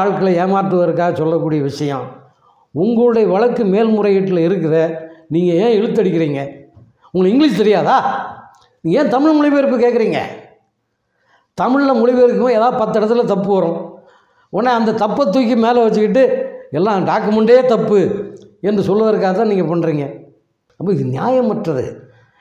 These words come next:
நான் எந்த மொழிபெயர்ப்பும் எனக்கு வேண்டாம் சார், சீக்கிரம் கொடுங்க சார், கேஸை முடிக்கணும். நீங்க சொன்னா நீங்க யோக்கியவான்.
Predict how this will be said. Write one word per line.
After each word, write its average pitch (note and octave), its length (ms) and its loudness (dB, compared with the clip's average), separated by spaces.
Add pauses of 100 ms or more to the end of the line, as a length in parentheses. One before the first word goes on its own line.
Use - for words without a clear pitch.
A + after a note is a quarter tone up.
(160)
நான் F3 320 -2
எந்த B3 260 0
மொழிபெயர்ப்பும் C4+ 440 2
எனக்கு A#3+ 200 0
வேண்டாம் A3+ 260 0
சார், - 480 -6 (100)
சீக்கிரம் B3 400 2
கொடுங்க G#3 240 0
சார், E3+ 220 -2
கேஸை A#3 300 0
முடிக்கணும். G3+ 440 -2 (540)
நீங்க E3+ 220 -2
சொன்னா A#3 280 0
நீங்க B3+ 240 2
யோக்கியவான். B3+ 440 0